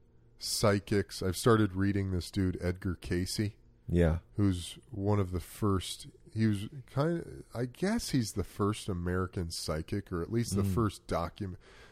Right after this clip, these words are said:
Speaker 1: the first guy to document his work as a psychic. He did all of these psychic readings.
Speaker 2: Yeah, yeah.
Speaker 1: And apparently in this book I'm reading that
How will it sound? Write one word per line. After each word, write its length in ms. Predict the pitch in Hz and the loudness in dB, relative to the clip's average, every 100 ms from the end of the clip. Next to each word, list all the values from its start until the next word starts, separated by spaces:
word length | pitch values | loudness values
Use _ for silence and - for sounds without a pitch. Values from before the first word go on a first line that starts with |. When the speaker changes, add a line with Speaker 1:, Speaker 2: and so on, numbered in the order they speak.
| - | -2
Speaker 1:
the 80 | 113 | 2
first 400 | - 175 - - | 6 6 6 6
guy 320 | 131 131 127 | 8 8 8
to 100 | 101 | 4
document 800 | 87 - 104 107 - 95 87 85 | 2 2 2 0 -4 -4 -4 -6
his 180 | 92 85 | -8 -6
work 340 | 90 90 80 92 | -4 -4 -4 -4
as 140 | 82 | -4
a 80 | 80 | -4
psychic. 540 | - 87 82 - 73 | -4 -4 -4 -8 -8
He 100 | 101 | -8
did 280 | 90 110 101 | -2 -2 -2
all 440 | 107 120 131 131 120 | 0 6 8 8 4
of 120 | 95 | 2
these 220 | 104 92 | 0 0
psychic 520 | - 98 90 - 82 | 0 0 0 -2 -6
readings. 600 | 87 85 78 69 - - - | -2 -2 -2 -8 -12 -14 2
Speaker 2:
Yeah, 380 | 92 92 87 78 - - - | 8 10 8 6 -2 -10 0
yeah. 280 | 85 85 78 - - - - | 6 6 6 0 -16 -20 2
Speaker 1:
And 460 | 127 123 120 117 117 | 6 8 8 6 2
apparently 800 | 117 - 156 156 156 143 127 120 | 0 6 10 10 10 8 8 8
in 120 | 117 | 6
this 180 | 107 - | 4 4
book 320 | - 127 - | 8 8 8
I'm 200 | 110 101 | 4 4
reading 260 | 101 98 95 | 4 2 2
that 200 | 92 | 0